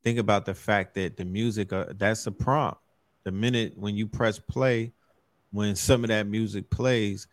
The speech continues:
imagine there being somewhere where there's an output that's giving you everything that's, that, that prompt said. You know what I mean? Run up on a nigga, hit him with thirty.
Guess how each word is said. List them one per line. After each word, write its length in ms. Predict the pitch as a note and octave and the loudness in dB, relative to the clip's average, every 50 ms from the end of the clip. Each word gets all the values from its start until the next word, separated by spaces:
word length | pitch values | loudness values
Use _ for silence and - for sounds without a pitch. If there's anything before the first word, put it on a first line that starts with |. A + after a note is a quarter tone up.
| - - _ _ _ _ - | -20 -20 _ _ _ _ -6
imagine 640 | F#2+ F#2 G2 G#2+ A2+ A#2 A#2 A2 G#2+ A2+ G#2+ G#2+ G#2+ | -2 0 2 2 2 2 0 -2 -2 -2 -2 -2 0
there 180 | G#2+ G#2+ G#2+ | 0 0 -2
being 340 | G2+ G2+ A2 A2 G#2+ G#2 G2+ | -2 -2 -2 -2 -2 -2 -4
somewhere 540 | - - - A2 G#2+ G#2 G#2 G#2 G#2 G2+ G2 | -6 -6 -6 -6 -4 -2 0 0 0 0 0
where 140 | G2 F#2+ F#2 | -2 -2 -2
there's 240 | G2+ G2 F#2+ F2 | -2 -4 -4 -2
an 120 | F2+ D2+ - - | -4 -6 -2 0
output 540 | F2+ G#2 A2 G2 - - - F#2 - - - _ _ _ _ _ _ _ _ _ _ _ _ - | 0 0 0 0 -4 -10 -10 -10 -10 -10 -14 _ _ _ _ _ _ _ _ _ _ _ _ -10
that's 160 | F#2 F2+ F2+ | -8 -8 -6
giving 380 | F#2 G2 G#2 G2+ F#2+ G2 G2 G2 | -2 0 0 0 0 -2 -4 -4
you 460 | F#2+ G2 G2 G2 F#2+ F#2 F#2 F2+ - _ - | -2 -2 -2 -2 -2 -2 -4 -8 -12 _ 0
everything 600 | G2+ A2 A2 G#2 A2 G#2 - - G2+ G2 G2 G2 | 0 2 2 2 0 -2 -2 -2 -4 -4 -4 -4
that's, 180 | F#2 F2+ F2+ G2 - _ _ | -4 -6 -6 -8 -14 _ _
that, 160 | - F#2+ E2+ | -4 -4 -2
that 220 | - F#2 F2 - - | 0 -2 -2 2 2
prompt 420 | - - A2+ G#2+ G#2 F#2+ - - | 2 4 4 2 0 -2 -4 -8
said. 400 | - - A#2 G#2+ G2 E2+ D2+ - - _ _ _ _ _ _ _ _ _ _ _ _ | -6 -2 0 0 2 0 -2 -4 -10 _ _ _ _ _ _ _ _ _ _ _ _
You 100 | - F#2+ | -8 -4
know 80 | G2 F#2+ | -2 -2
what 100 | F#2+ G2 | 0 0
I 20 | |
mean? 440 | G2+ G#2+ G#2+ A2 A2+ A#2 A#2+ A#2 - - _ _ _ _ _ _ _ _ _ _ _ _ _ _ _ _ | 0 2 2 0 0 -2 -4 -8 -12 -18 _ _ _ _ _ _ _ _ _ _ _ _ _ _ _ _
Run 140 | A#2+ B2+ C3 | 0 2 2
up 180 | C3 A#2+ A#2+ | 2 2 0
on 160 | B2+ B2+ B2+ B2 | 0 0 0 0
a 80 | A#2+ | 0
nigga, 320 | B2 B2 A#2+ A#2 A#2 G#2+ G#2+ | 0 0 0 0 0 0 2
hit 220 | A2 B2+ C3+ B2 | 2 2 0 0
him 160 | A#2+ A#2 A#2 | 0 -2 -2
with 180 | A#2 A#2 B2 - | -4 -4 -4 -2
thirty. 460 | - C3 C3 C3 A#2 G#2+ G2+ - | 0 2 2 2 0 0 -2 -6